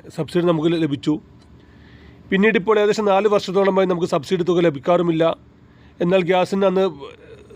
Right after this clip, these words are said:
സബ്സിഡി ഇല്ലാത്ത രൂപത്തിലുള്ള പണം നമ്മൾ നൽകാറുണ്ടായിരുന്നു. അത് പിന്നീട് സർക്കാരുകൾക്ക് വളരെ രൂപത്തിലുള്ള ബുദ്ധിമുട്ടുകൾ അനുഭവപ്പെടുകയും ചെയ്തിട്ടുണ്ടായിരുന്നു. അതിനുശേഷമാണ് ഇപ്പോൾ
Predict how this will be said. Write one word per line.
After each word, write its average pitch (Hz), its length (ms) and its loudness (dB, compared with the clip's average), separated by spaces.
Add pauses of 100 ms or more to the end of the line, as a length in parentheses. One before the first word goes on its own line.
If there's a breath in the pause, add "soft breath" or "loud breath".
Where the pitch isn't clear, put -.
(120)
സബ്സിഡി 185 360 0
ഇല്ലാത്ത 185 260 0
രൂപത്തിലുള്ള 170 340 0
പണം 170 200 2
നമ്മൾ 165 220 2
നൽകാറുണ്ടായിരുന്നു. 147 680 0 (1120 loud breath)
അത് 180 140 4
പിന്നീട് 202 240 4 (320)
സർക്കാരുകൾക്ക് 185 540 0
വളരെ 180 240 2 (760)
രൂപത്തിലുള്ള 175 500 2
ബുദ്ധിമുട്ടുകൾ 170 460 0
അനുഭവപ്പെടുകയും 165 480 0
ചെയ്തിട്ടുണ്ടായിരുന്നു. 143 600 -2 (2000 loud breath)
അതിനുശേഷമാണ് 202 460 4
ഇപ്പോൾ 196 180 2